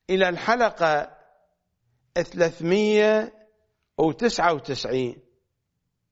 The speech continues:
كان الحديث عن الشذوذ الجنسي في مستوياته المختلفة، في مستوياته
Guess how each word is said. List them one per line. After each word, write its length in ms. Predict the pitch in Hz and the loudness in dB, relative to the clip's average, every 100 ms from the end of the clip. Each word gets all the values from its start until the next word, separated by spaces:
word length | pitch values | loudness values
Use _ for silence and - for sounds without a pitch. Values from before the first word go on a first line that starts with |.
| - | -2
كان 240 | 190 196 | 0 2
الحديث 580 | 175 147 160 160 208 208 202 202 - - _ _ | -2 0 -2 -2 -2 0 0 0 -8 -20 _ _
عن 200 | - 160 | -6 -4
الشذوذ 920 | 160 - 170 160 180 202 165 143 120 - _ _ _ - | -4 -4 -4 -2 0 0 0 -4 -6 -10 _ _ _ -2
الجنسي 960 | 147 151 131 151 143 - 202 226 226 - _ _ _ _ _ _ _ _ _ _ _ _ _ _ _ _ | -2 -2 -4 -4 -2 0 0 0 -6 -16 _ _ _ _ _ _ _ _ _ _ _ _ _ _ _ _
في 640 | - 202 214 220 220 - _ _ _ _ _ - | -4 0 2 2 -2 -6 _ _ _ _ _ -12
مستوياته 1040 | 175 190 185 185 175 175 214 226 220 190 | -2 -2 0 2 2 4 4 2 0 0
المختلفة، 840 | 185 175 151 - 175 165 143 - 95 _ _ _ _ _ _ | 0 0 -6 -2 -2 0 -4 -10 -18 _ _ _ _ _ _
في 140 | - 151 | -6 -4
مستوياته 1120 | 147 143 165 160 165 196 190 165 143 139 | -4 0 2 2 4 2 0 -6 -4 -6